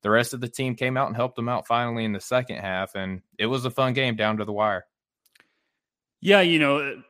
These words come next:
Speaker 2: we were talking about it, like you said, off air. Um, what Hubert Davis did in his first year is just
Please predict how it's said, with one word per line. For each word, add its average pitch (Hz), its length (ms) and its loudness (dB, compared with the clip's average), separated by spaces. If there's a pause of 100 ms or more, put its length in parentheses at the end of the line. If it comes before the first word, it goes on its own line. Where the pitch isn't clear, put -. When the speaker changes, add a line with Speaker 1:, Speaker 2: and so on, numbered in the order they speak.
(120)
Speaker 2:
we 151 120 0
were 151 100 0
talking 139 280 2
about 131 260 4
it, 127 80 0
like 127 200 -2
you 123 80 -4
said, 123 380 0
off 113 260 -4
air. 107 500 -2
Um, 98 560 -8
what 139 140 0
Hubert 139 280 0
Davis 120 340 0
did 117 180 -4
in 110 80 -8
his 104 140 -12
first 113 320 -10
year 104 180 -4
is 87 100 -12
just - 240 -18